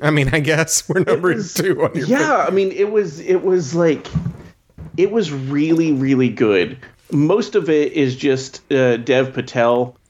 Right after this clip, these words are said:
Speaker 2: just
Speaker 1: Mm-hmm.
Speaker 2: walking around, um, on, on his quest. But, like,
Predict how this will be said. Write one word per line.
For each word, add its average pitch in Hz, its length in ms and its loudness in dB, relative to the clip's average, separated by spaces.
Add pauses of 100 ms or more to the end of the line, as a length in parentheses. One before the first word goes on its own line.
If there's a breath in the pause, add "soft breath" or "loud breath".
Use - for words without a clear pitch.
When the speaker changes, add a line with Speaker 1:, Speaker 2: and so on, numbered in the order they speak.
(240)
Speaker 2:
just 120 160 0
Speaker 1:
Mm-hmm. 131 80 -6
Speaker 2:
walking 117 260 0
around, 117 580 2 (460)
um, 104 760 0
on, 113 360 0 (120)
on 113 180 2
his 110 180 -2
quest. - 580 -4 (400 loud breath)
But, 170 400 -2
like, 151 500 -2